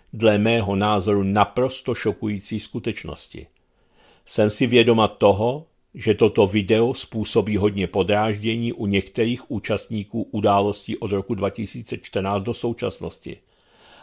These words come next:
Ale můj Izrael a celý svět by měl znát pravdu. Proto hledám odpovědi na tyto otázky. Tady je přiloženo video Margarity Levinové, Nemožné je možné, lidé s hákovým křížem v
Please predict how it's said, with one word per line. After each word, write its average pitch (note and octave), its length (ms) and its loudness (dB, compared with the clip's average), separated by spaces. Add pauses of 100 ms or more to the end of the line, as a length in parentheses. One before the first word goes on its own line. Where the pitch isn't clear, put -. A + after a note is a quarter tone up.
Ale A2+ 240 8
můj B2 280 6
Izrael A#2 560 4
a G#2+ 80 -4
celý A2 340 0
svět A2 500 -2
by G#2+ 160 4
měl G2+ 320 2
znát A2 280 -2
pravdu. G#2 420 -4 (400)
Proto G2 320 2
hledám F#2+ 420 2
odpovědi A2 840 0
na G#2 180 -2
tyto - 360 -4
otázky. - 680 -8 (2000)
Tady G#2 260 2
je A#2+ 140 4
přiloženo A2+ 640 2
video G#2 380 2
Margarity F#2+ 640 0
Levinové, G2+ 760 0 (220)
Nemožné F2+ 500 0
je D#2+ 80 -2
možné, F#2+ 580 -4 (400)
lidé G2+ 340 4
s G2+ 120 0
hákovým F2+ 540 0
křížem G2 480 -4
v - 80 -18